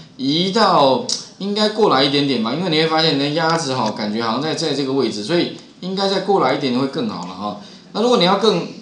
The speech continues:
做过来一点点的话，实际上哦，你在选的时候哦，你就选这一边就好了。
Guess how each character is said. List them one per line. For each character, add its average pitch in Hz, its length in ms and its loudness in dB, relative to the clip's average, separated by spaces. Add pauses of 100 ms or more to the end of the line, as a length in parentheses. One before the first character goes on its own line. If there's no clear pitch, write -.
(160)
做 220 220 2
过 202 140 4
来 160 120 4
一 165 60 4
点 160 140 4
点 139 120 2
的 123 100 -2
话， 135 140 4
实 - 340 -2
际 180 180 0
上 135 240 2
哦， 110 120 -2
你 123 120 -2
在 160 120 2
选 120 320 -2
的 107 80 -4
时 113 160 -6
候 123 120 0
哦， 95 240 -4 (320)
你 135 120 -4
就 190 160 0
选 104 300 -4
这 143 100 -4
一 147 100 -2
边 131 200 -2
就 131 80 -4
好 107 120 -8
了。 - 100 -12